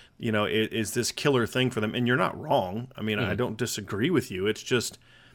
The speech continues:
Speaker 1: I think that says a lot about where they are. I mean, you know, I, I got into a discussion about, well, you know, they don't have a lot of highly ranked recruits. They have, like, a ton. I mean, Blake Fisher was a top hundred recruit. Andrew Kristofic, top two hundred recruit. I mean,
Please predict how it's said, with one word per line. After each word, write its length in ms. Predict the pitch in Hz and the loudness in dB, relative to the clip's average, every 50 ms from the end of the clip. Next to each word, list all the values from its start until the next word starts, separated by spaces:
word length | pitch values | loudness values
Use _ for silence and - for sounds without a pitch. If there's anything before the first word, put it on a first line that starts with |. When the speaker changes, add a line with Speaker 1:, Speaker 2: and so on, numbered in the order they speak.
| - - - _ - | -20 -20 -20 _ -8
Speaker 1:
I 80 | - 120 | 0 2
think 160 | 170 220 226 | 2 2 2
that 120 | - 202 - | 2 0 2
says 280 | - - 175 170 147 | 2 4 4 4 4
a 80 | 156 131 | 4 4
lot 320 | 117 110 110 117 123 120 | 4 4 4 4 4 2
about 480 | 110 104 104 110 107 101 101 98 - - | 0 2 2 4 4 4 2 0 -4 -8
where 260 | 113 104 110 120 117 | -6 -2 0 2 2
they 160 | 104 101 101 | 2 2 2
are. 220 | 104 107 101 95 92 | 2 2 2 0 0
I 20 | |
mean, 320 | 92 98 98 95 95 - - - - - | -2 -4 -4 -4 -6 -8 -12 -14 -12 -4
you 140 | - 123 | -2 0
know, 60 | 120 117 | 0 2
I, 140 | 117 120 - - - | 0 0 -2 -4 -10
I 60 | - | -4
got 200 | 107 131 131 131 | 2 4 4 4
into 160 | 123 113 - 123 | 4 2 0 0
a 40 | |
discussion 420 | 117 113 - - - 117 107 - 113 107 | 0 0 0 0 0 0 2 2 0 0
about, 120 | 107 101 | 0 2
well, 160 | 151 160 160 | 2 2 2
you 60 | 160 | 2
know, 100 | 151 147 | 2 2
they 80 | 147 160 | 0 0
don't 100 | 165 151 | 0 0
have 120 | 139 131 127 | 0 -2 -2
a 40 | 120 | 0
lot 180 | 120 123 117 | 0 -2 -2
of 60 | 113 | -2
highly 260 | - 113 113 113 113 110 | -2 -2 -2 -2 -2 -2
ranked 220 | 110 113 107 - | -2 -4 -4 -6
recruits. 340 | - - - - 117 113 - | -10 -8 -6 -4 -4 -4 -4
They 120 | - - 226 | -4 -2 -2
have, 140 | 226 180 135 | -2 0 2
like, 200 | 135 117 - - | 2 2 2 2
a 60 | 113 - - | -2 -4 -4
ton. 480 | - - - - - 160 139 110 92 92 | -8 -16 -12 -6 -2 0 0 0 -2 -4
I 60 | 95 | -4
mean, 140 | 104 104 98 | -4 -4 -4
Blake 260 | - 127 147 143 - | -4 -4 -4 -4 -2
Fisher 260 | - 139 131 - 117 | 0 0 0 0 -2
was 80 | 107 101 | -4 -4
a 80 | 98 | -4
top 260 | - - 104 92 - - | -2 -2 -4 -4 -4 -6
hundred 180 | 98 95 90 87 | -10 -8 -8 -10
recruit. 420 | 85 76 - - 104 87 - - - - - - - _ - | -10 -10 -6 -4 -4 -4 -6 -8 -14 -20 -20 -20 -20 _ -2
Andrew 260 | 123 131 143 135 139 127 | 0 0 0 0 -2 -4
Kristofic, 560 | 139 120 - - 123 120 117 - - 101 - | -4 -4 -2 0 2 2 2 2 -2 -6 -4
top 240 | - 113 95 - - | -2 -2 -2 -2 -4
two 80 | 117 | -4
hundred 220 | 107 98 95 90 76 | -4 -4 -4 -8 -10
recruit. 360 | 71 - - 101 82 - - 95 | -10 -8 -6 -6 -6 -6 -6 -4
I 40 | |
mean, 200 | 107 110 107 98 | -4 -2 -4 -4